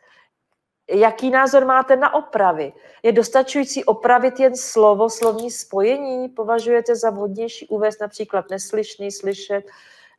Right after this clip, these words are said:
aby si děti upevnily, ke kterému vyjmenovanému slovu patří? No, záleží také na tom,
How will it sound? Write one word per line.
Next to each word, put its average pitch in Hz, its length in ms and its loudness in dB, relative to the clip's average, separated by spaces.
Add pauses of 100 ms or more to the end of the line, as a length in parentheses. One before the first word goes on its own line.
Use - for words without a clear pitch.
aby 202 260 2
si - 400 -6
děti 202 520 -2
upevnily, 208 960 2
ke 208 220 -2
kterému 202 640 2
vyjmenovanému 190 880 -4
slovu 190 360 -8
patří? - 680 -8 (400)
No, 247 280 2 (720)
záleží 269 480 6
také 320 380 6
na 214 160 2
tom, 269 800 2